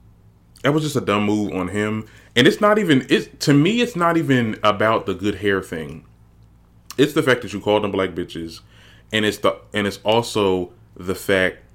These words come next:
that you were being a bitch about it in, in the, uh, in social media, because his response to everybody, "Oh, only the uglies,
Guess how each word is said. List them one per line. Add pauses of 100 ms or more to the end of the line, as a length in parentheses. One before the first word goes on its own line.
that (1300)
you
were
being
a
bitch
about
it
in,
in
the,
uh,
in
social
media,
because
his
response
to
everybody,
"Oh,
only
the
uglies,